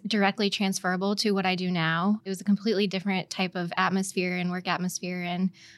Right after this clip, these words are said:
type of tasks that I was doing day to day. And I wasn't really involved in this trial practice that I am now. So I think when I started, it was kind of, uh, the floodgates of the courts were opening back up and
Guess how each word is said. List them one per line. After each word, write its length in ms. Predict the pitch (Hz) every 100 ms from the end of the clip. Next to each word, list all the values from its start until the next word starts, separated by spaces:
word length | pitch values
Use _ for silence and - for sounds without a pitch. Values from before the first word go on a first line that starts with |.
| -
type 140 | 233
of 140 | 233 185
tasks 340 | - 175 190
that 80 | 190
I 60 | 196
was 140 | 202
doing 220 | 214 208 214
day 120 | 214
to 100 | 208
day. 360 | 202 208 208 208 - - - _
And 340 | 220 214 202 196
I 100 | 226
wasn't 340 | 214 240 269
really 260 | 220 220 208
involved 440 | 196 190 190 190
in 200 | - 190
this 340 | 185 180 170 -
trial 320 | - 349 277
practice 640 | 208 180 - 185 - - -
that 200 | 190 185
I 60 | 175
am 240 | 185 180
now. 380 | 170 - 120 202 - - -
So 680 | - 226 208 202 202 196 - _ _ _ _ -
I 120 | 226
think 260 | - 254 247
when 120 | 233
I 100 | 202
started, 760 | - - 254 294 311 196 190 -
it 140 | 190
was 300 | 196 202 - - _
kind 360 | - 226 226 226
of, 440 | 208 196 190 - _ _ _ -
uh, 340 | 190 175 156
the 140 | 175 202
floodgates 580 | - 220 233 196 190 185
of 100 | 175
the 60 |
courts 340 | 175 240 277 -
were 140 | 190
opening 340 | 185 190 185
back 240 | 180 175 175
up 260 | 175 175 - - -
and 580 | 202 185 180 180 175